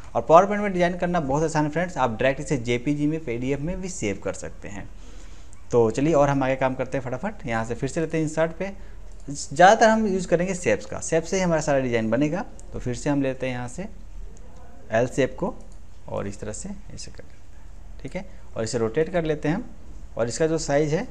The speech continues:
अ, देख लेते हैं कि साइज कितना अच्छा लगेगा। हम इसको यहाँ पर ऐसा रख लेते हैं और इसका जो साइज है थोड़ा सा हाफ इतना रख लेंगे, इतना बहुत है, और इस साइड से हम इसको लॉन्ग रखेंगे और इसका साइज यहाँ से इतना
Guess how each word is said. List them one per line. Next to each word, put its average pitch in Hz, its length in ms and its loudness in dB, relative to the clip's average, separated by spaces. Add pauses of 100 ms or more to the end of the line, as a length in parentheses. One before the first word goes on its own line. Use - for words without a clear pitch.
(340)
अ, 104 120 -4
देख 117 200 -2
लेते 147 160 -2
हैं 151 80 -2
कि 143 60 -4
साइज 120 200 0
कितना 127 260 -4
अच्छा 120 160 -8
लगेगा। 123 260 -2
हम 117 120 -4
इसको 113 180 -6
यहाँ 107 160 -2
पर 107 120 -4
ऐसा 107 220 -4
रख 143 80 -8
लेते 151 240 -2
हैं 233 100 -4 (480)
और 110 120 -4
इसका 123 280 -2
जो 113 100 -6
साइज 117 320 -4
है 165 100 -4 (220)
थोड़ा 135 200 -2
सा 151 280 -8 (200)
हाफ 101 320 -2
इतना 110 200 -6
रख 113 160 -6
लेंगे, 131 280 -6 (240)
इतना 107 220 -6
बहुत 120 260 -2
है, 180 120 -4 (800)
और 98 320 0
इस 156 220 -6
साइड 117 200 0
से - 120 -8
हम 113 80 -4
इसको 165 280 -6 (500)
लॉन्ग 95 320 -6
रखेंगे - 420 -12 (1200)
और 107 280 -10
इसका - 300 -8
साइज 127 340 -6
यहाँ 104 180 -8
से - 140 -10
इतना - 880 -8